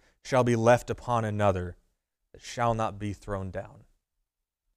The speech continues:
I want you to think for a moment. I can, I can pick up a pretty decent sized rock. I'm a fit man. Uh, almost fit. Um,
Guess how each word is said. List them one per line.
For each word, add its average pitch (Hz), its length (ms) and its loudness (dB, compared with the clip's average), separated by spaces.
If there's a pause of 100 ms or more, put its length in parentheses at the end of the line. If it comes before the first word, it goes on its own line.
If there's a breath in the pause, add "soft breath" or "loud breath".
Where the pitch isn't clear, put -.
(960)
I 113 60 -18
want 143 200 -6
you 143 80 -2
to 113 40 -6
think 120 160 -4
for 98 140 -6
a 95 40 -2
moment. 92 260 -4
I 139 60 -2
can, - 200 -12
I 196 140 6
can 120 160 -2
pick 113 180 0
up 95 160 -2
a 95 100 -8 (400)
pretty 131 180 0
decent 107 360 -4
sized 95 240 -2
rock. 95 260 -8
I'm 160 120 -10
a 90 160 -6 (960)
fit 147 180 6
man. 139 380 4 (420 soft breath)
Uh, 107 460 8 (1300)
almost 101 300 0
fit. 107 180 -2 (300 soft breath)
Um, 104 540 8